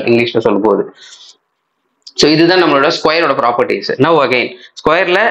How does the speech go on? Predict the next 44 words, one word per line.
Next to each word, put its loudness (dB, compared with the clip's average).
என்னென்ன 2
ஃபார்முலாஸ்லாம் 0
தெரிஞ்சிருக்கணும். 0
So 0
ப்ராப்பர்ட்டிஸை 0
வச்சு 0
சம்ஸ் 0
வரும். 0
ஒரு 2
அஞ்சு 0
கொஸ்டின்ல 2
பார்த்தோன்னா 0
ஒரு 2
சம் 4
ஆச்சும் -2
ப்ராப்பர்ட்டிஸ் -2
இதுல 0
வந்து 4
வந்துரும். 0
இப்ப, 0
I 0
mean, 2
it -6
may 0
not -2
be 0
ஸ்கொயர்ல -2
இருந்து 0
வந்திருக்கலாம், 2
அது 0
any, 4
any 2
இமேஜஸ்ல 2
இருந்து 2
or 2
any 2
ஷேப்ஸ்ல 0
இருந்து 2
ஒரு 0
ப்ராப்பர்ட்டி 0
வந்திருக்கும். 0
Now 0
நெக்ஸ்ட் -2
வந்து 2